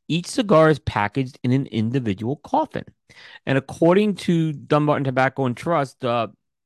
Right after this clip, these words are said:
the Bewitched blend and the size are exactly the same as what Al Shop released for their seventy-fifth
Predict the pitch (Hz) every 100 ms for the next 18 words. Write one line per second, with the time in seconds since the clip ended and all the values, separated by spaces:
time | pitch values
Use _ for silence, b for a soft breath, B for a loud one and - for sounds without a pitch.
0 | _ _ - 127 131 135 165 226 - 147
1 | - - 147 185 247 277 127 127 127 123
2 | - 196 180 160 127 123 110 107 135 151
3 | 185 185 165 - 156 135 131 127 b b
4 | _ - 123 127 117 123 - 127 139 147
5 | - 131 123 131 117 117 110 - 110 113
6 | 110 104 - 104 104 98 - 95